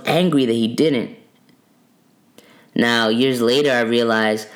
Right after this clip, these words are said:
I've allowed the trauma of that event to stop me from truly connecting with God in prayer because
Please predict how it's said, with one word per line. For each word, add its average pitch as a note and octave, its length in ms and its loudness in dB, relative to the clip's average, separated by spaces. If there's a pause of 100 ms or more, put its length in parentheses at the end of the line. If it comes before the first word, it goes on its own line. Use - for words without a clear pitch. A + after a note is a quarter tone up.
(140)
I've A#2 140 -2
allowed A#2+ 320 0
the C#3+ 100 -2
trauma C#3 380 0
of A#2+ 80 -2
that B2 160 0
event A#2+ 400 0
to B2 80 -6
stop B2+ 280 -2
me D3 100 -2
from C3 180 -2
truly C#3+ 300 0
connecting B2 600 -2
with A2 160 -2
God A2 340 0
in A2 140 -2
prayer B2 380 -2
because A2 500 -2